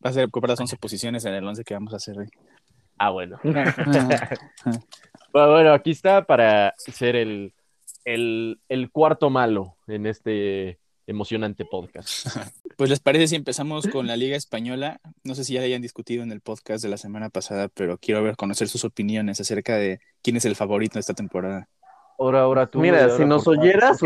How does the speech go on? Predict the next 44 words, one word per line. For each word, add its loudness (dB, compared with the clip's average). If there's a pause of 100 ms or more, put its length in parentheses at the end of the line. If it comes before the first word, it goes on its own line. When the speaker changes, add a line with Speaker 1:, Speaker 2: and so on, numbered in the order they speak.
Speaker 3:
hubieras 8
Speaker 2:
agarras, 8
Speaker 3:
sabido 6
Speaker 2:
por 2
qué -2
agarras 6
Speaker 3:
que 4
Speaker 2:
la, 2 (1200)
por -4
qué 0
agarras 2
la 0
batuta, -4
güey, -6
así, -12
Speaker 1:
Ah. 4
Speaker 2:
güey? -2
Ya, -
te, 0 (120)
te 0
estás 4
a-, 4 (260)
te -8
estás 0
apoderando 2
Speaker 3:
No, 0
Speaker 2:
de 4
mí. 6
Speaker 3:
déjalo, 8
Speaker 1:
Y, 6
y 10
que, 2
Speaker 3:
déjalo. 8 (140)
Speaker 1:
y, 4 (240)
y, 0
y -10
que -2
el 2
invitado -2
se -6
vuelve -6
el -10
protagonista, -14
güey. 2